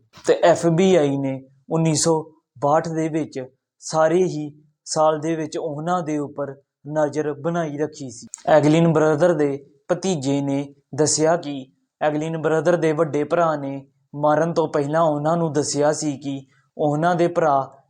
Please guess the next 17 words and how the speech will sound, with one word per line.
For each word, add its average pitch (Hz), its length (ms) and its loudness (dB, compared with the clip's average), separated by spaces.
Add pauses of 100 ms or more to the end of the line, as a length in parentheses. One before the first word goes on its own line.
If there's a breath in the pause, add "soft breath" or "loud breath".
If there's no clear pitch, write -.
ਬਿਲਕੁਲ 151 420 2
ਜ਼ਿੰਦਾ 143 400 -2
ਹਨ 139 260 -4 (320 soft breath)
ਅਤੇ 151 280 0 (380)
ਬਿਲਕੁਲ 165 460 2
ਹੀ 160 300 -2 (160)
ਸਹੀ 165 300 2
ਸਲਾਮਤ 131 460 -2
ਹਨ 120 300 -8 (480)
ਤੇ 170 160 4
ਉਹ 147 260 4 (360)
ਉਹਨਾਂ 156 380 2
ਦੇ 160 140 0
ਕੰਟੈਕਟ 151 560 -2
ਵਿੱਚ 156 280 -2
ਸਨ। 120 360 -4 (420 soft breath)
ਅਤੇ 147 280 2